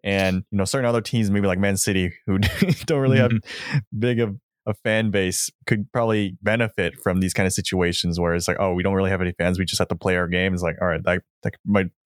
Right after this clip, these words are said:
Speaker 1: could probably help us." So that would be very interesting to see how some of the smaller teams will also do too, because I feel like, you know, certain teams like Bournemouth, they were a very close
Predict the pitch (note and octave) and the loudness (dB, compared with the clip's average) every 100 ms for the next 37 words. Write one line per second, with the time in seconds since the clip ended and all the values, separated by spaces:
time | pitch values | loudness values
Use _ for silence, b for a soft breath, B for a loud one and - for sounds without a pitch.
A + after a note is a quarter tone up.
0 | - G#2 A#2 A2 G#2+ - E2+ - B B | -10 -4 0 0 0 0 -4 -4 B B
1 | B B - G#2+ G#2 G2+ _ B B B | B B -4 0 0 -2 _ B B B
2 | - A2 C#3+ D3 C#3+ A#2+ A#2 - A#2+ G2 | -4 -2 0 0 0 0 -2 0 0 0
3 | - A2+ G#2+ G#2 G2 - - G#2 G#2 G2+ | 0 0 0 2 -2 -4 -4 0 0 -2
4 | - A#2+ G2+ - A2 B2 C3 - G#2 F#2+ | -2 -2 0 0 0 0 0 -2 -2 0
5 | F#2+ F2+ F2 F2 F2 - A2 F#2+ F2 G2+ | 0 0 -2 -2 -2 -2 -2 -2 -4 0
6 | F2 E2+ - - B B B G2 - C#3+ | 0 0 -2 -6 B B B -8 -4 -2
7 | D3 A#2+ G2+ - - - A2+ G2 F2 B2+ | 0 2 0 -6 -20 -4 0 0 0 -2
8 | A2 G#2+ F#2+ F#2 G2+ A#2 G2+ E2+ _ _ | 0 0 0 -2 -2 0 0 -2 _ _
9 | _ _ _ - G#2+ A2 A2+ A2 - A#2 | _ _ _ -4 0 2 0 -2 -6 -4
10 | A2 G#2+ G2+ A2 A2+ G#2+ - - G#2+ G#2+ | 0 0 0 0 0 -2 -6 -10 -2 0
11 | A#2 - - | 0 0 -2